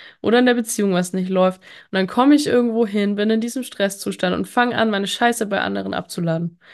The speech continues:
Und das ist halt nicht okay. Schön ist, wenn dein Gegenüber dann nicht drauf eingeht oder sich nicht persönlich angegangen fühlt,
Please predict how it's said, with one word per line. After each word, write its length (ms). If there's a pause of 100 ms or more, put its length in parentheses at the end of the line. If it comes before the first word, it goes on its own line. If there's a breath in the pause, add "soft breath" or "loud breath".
(180 loud breath)
Und 140
das 160
ist 140
halt 140
nicht 160
okay. 360 (1080 soft breath)
Schön 280
ist, 160
wenn 120
dein 140
Gegenüber 480
dann 360
nicht 240
drauf 340
eingeht 380
oder 180
sich 220
nicht 160
persönlich 520
angegangen 440
fühlt, 360